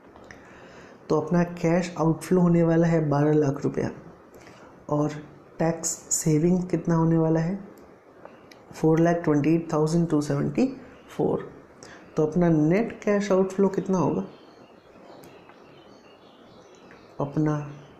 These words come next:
नेट कैश आउटफ्लो कितना होने वाला है, मैन्युफैक्चरिंग कॉस्ट को से माइनस कर देंगे क्या हम लोग, टैक्स सेविंग,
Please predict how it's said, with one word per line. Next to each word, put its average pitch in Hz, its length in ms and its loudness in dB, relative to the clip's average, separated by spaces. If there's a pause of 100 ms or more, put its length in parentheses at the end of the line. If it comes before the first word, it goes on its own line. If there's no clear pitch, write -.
(420)
नेट 160 420 0 (140)
कैश 156 300 0 (120)
आउटफ्लो 156 460 -2
कितना 156 300 -2
होने 156 220 2
वाला 151 260 0
है, 180 200 -4 (800)
मैन्युफैक्चरिंग 151 800 2
कॉस्ट - 340 -2
को 247 240 0 (1000)
से - 160 0
माइनस 160 460 4
कर 147 140 2
देंगे 147 320 2
क्या 165 180 0
हम 165 140 2
लोग, 208 260 0
टैक्स - 220 -4
सेविंग, 139 380 -2